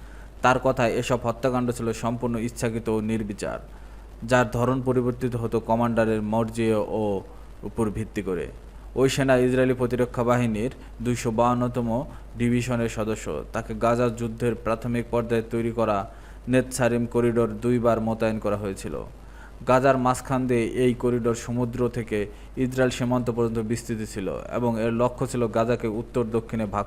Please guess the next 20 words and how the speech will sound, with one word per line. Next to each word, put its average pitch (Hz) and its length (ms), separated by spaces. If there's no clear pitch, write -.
করে 110 220
ইসরায়েলি 113 540
বাহিনীকে 104 520
কৌশলগত 123 520
নিয়ন্ত্রণ 117 500
প্রদান 110 320
করা। 82 280
তিনি 139 220
জানান, 123 380
তার 120 200
ইউনিট 131 320
একটি - 220
ফিলিস্তিনি 123 520
পরিবার 117 460
ত্যাগকৃত 117 400
বাড়িতে 110 460
ঘাঁটি 107 280
স্থাপন 107 340
করে 95 180
এবং 107 200